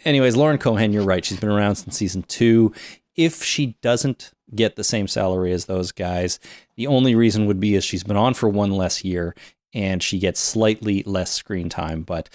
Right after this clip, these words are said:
I don't think those are good enough reasons, so pay her what she's worth, which is a lot,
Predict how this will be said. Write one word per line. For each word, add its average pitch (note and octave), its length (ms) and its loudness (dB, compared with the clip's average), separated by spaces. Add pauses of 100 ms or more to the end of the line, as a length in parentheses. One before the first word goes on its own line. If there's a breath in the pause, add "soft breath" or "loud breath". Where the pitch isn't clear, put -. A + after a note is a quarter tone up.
(560 loud breath)
I C3 60 0
don't B2 160 2
think A2+ 160 0
those G2+ 180 0
are G2+ 60 -6
good G2+ 140 0
enough F#2 220 -4
reasons, F#2+ 360 -2
so F#2 560 -2
pay D#3+ 200 0
her D3 140 4
what B2 180 2
she's G#2 200 -2
worth, F#2+ 360 -2
which G#2+ 140 -2
is G#2+ 100 0
a F#2+ 60 -4
lot, F#2 360 0